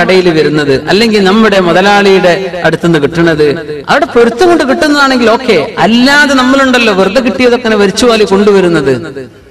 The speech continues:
അതിന്റെ ഉറവിടങ്ങൾ അന്വേഷിക്കണം മുഅ്മിനീങ്ങളെ. നമ്മൾ അള്ളാഹുവിന്റെ പരിശുദ്ധ ഖുർആൻ അച്ചടക്കം പഠിപ്പിക്കാം. അറ്റ്മോസ്റ്റ് ഡിസിപ്ലിൻ.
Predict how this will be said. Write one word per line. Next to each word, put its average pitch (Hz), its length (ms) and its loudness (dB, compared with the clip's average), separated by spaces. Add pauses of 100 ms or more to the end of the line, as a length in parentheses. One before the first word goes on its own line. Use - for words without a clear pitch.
അതിന്റെ 165 460 2
ഉറവിടങ്ങൾ 160 560 0
അന്വേഷിക്കണം 147 560 -6
മുഅ്മിനീങ്ങളെ. 117 840 -8 (260)
നമ്മൾ 156 240 0
അള്ളാഹുവിന്റെ 170 1000 0
പരിശുദ്ധ 160 420 -4
ഖുർആൻ 156 420 -4
അച്ചടക്കം 147 460 -4
പഠിപ്പിക്കാം. 135 580 -4 (600)
അറ്റ്മോസ്റ്റ് 311 600 0
ഡിസിപ്ലിൻ. 262 800 -4